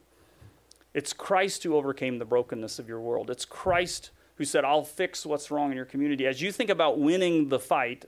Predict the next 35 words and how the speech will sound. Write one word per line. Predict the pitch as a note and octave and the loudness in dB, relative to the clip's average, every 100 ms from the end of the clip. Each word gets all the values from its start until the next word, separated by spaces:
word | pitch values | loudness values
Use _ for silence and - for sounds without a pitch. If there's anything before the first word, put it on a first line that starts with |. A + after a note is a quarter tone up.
| - | -14
winning | E3 D3+ F#3+ F#3+ E3 | 2 2 4 4 4
the | D3 | 2
whole | C3+ E3 G3+ F#3+ | 2 4 4 4
battle | D#3 D3+ D#3 D3 C3+ | 2 2 4 2 0
that | |
goes | C3 D3 D3 | 0 0 2
on | C#3 | 2
outside | C#3+ D#3 E3 C#3+ | 2 2 0 2
the | |
walls | C#3+ C#3+ C3+ | 4 4 4
and | B2+ | 0
inside | C#3 C#3 C3 | 0 2 2
the | B2+ | 4
walls | B2+ B2+ B2+ | 2 2 0
of | |
your | A#2+ A#2+ | -4 2
life | C#3+ C#3+ C3+ | 2 2 0
and | B2+ | -2
our | B2+ | 0
life | C3 C3+ C3+ | 2 2 -2
as | A2+ | -12
a | A2 | -14
church, | - F3+ C3+ - - - _ _ - | -6 -4 -4 -10 -20 -20 _ _ -8
it's | C#3+ | -8
Christ | - - D#3+ D3+ - | -6 -4 -4 -4 -2
who | D3 | -2
wins | B2+ C#3 C#3 A#2 | 2 2 2 2
ultimately. | A2+ A2+ - - - - _ _ _ | -2 -4 -8 -8 -10 -12 _ _ _
It's | D3 | -4
Christ | - - E3+ D#3+ - | -2 0 0 0 -6
who | D3 | -6
contends | C#3 A#2+ - D#3+ D#3 | -4 -6 -2 0 0
with | C#3+ | -4
your | C3 C3+ | -4 -2
enemies. | D#3+ D#3+ D#3+ D3+ | 0 2 2 0